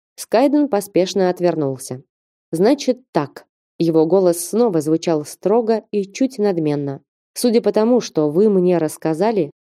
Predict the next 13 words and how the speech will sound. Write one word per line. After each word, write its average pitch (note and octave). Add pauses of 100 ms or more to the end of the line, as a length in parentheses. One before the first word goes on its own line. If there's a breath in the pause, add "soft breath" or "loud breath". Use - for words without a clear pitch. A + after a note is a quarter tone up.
получается, A#3+
что G3+
в E3+
вашем C4
случае B3 (160)
именно C4
магия A3
Гленвайдеров F#3+
повлияла E3
на D3+
развитие E3+
демонической E3+
силы, D3